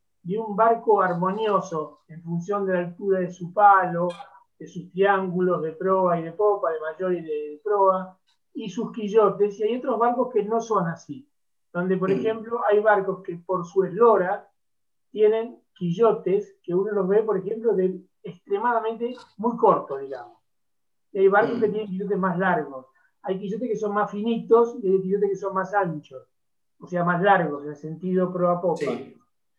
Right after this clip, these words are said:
Speaker 2: sí.
Speaker 1: Entonces uno puede más o menos discernir lo que puede ser un barco más estable, pero más lento,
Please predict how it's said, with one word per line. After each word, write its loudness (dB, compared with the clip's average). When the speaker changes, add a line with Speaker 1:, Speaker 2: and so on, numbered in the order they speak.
Speaker 2:
sí. -10
Speaker 1:
Entonces -2
uno -2
puede 6
más 2
o 2
menos -2
discernir -6
lo -4
que 4
puede -2
ser 0
un 0
barco 2
más -4
estable, 0
pero -6
más -2
lento, 4